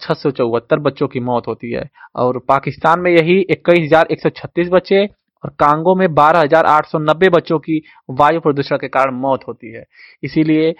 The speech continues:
मैं सभी श्रोताओं से निवेदन करता हूं कि अगर अपने पर्यावरण को स्वच्छ रखना है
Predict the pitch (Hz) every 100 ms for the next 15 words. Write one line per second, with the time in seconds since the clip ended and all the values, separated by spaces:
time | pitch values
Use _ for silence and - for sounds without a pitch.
0 | - _ 147 143 147 139 208 196 180 165
1 | 170 160 147 143 139 139 135 135 127 127
2 | 139 _ _ _ 170 - 165 185 175 165
3 | 160 151 143 143 143 135 - 175 175 170
4 | 175 156 165